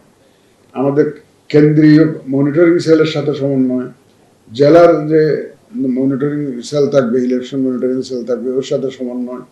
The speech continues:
এই সার্বিক সমন্বয়টা আপনাদেরকে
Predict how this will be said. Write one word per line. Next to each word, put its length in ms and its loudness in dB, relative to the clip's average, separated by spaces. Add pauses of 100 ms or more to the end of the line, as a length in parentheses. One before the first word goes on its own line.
(520)
এই 80 -6
সার্বিক 480 2
সমন্বয়টা 720 2
আপনাদেরকে 680 -2